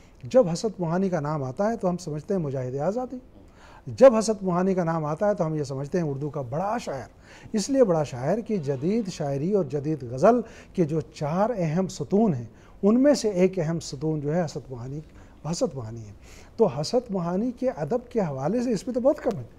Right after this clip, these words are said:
इस पूरी किताब में अगर आप देखिए तो बमुश्किल तमाम पच्चीस गज़लें मौजूद हैं, वगरना वो तहकीकी गोशों को उन्होंने वाज़े किया। अच्छा, तहकीकी गोशे क्या है? सबसे पहले जब हम किसी शख्सियत पे काम करते हैं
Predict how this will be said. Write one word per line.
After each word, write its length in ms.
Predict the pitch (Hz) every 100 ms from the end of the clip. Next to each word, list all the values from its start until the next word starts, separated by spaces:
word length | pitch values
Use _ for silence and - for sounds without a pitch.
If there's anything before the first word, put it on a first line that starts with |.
| - - - 240
इस 160 | 220
पूरी 360 | - 185 285 320
किताब 320 | 208 175 180
में 120 | 202 185
अगर 160 | 170
आप 160 | 160 139
देखिए 480 | 131 175 165 139 165
तो 120 | 170
बमुश्किल 460 | 151 160 175 277
तमाम 360 | 202 151 165 220 - - - -
पच्चीस 300 | 185 302 247
गज़लें 260 | 240 247
मौजूद 340 | 220 202 196 175
हैं, 100 | 170 - - 143
वगरना 540 | 139 156 254 202 247
वो 280 | 240 170 247 247 - -
तहकीकी 600 | 175 156 - 262 269 302 262
गोशों 460 | 143 175 208 339
को 120 | 294
उन्होंने 180 | 226 208
वाज़े 260 | 156 139 120
किया। 200 | 143 113 - - -
अच्छा, 140 | 190
तहकीकी 480 | 170 151 165 160 220
गोशे 320 | 202 208 269
क्या 180 | - 202
है? 160 | 202 - - -
सबसे 300 | - 240 277
पहले 340 | 262 170 175
जब 160 | 180 170
हम 100 | 165
किसी 260 | 156 151 160
शख्सियत 420 | 143 - 170 -
पे 80 | 156
काम 260 | 139 180 220
करते 300 | 127 -
हैं 140 | 107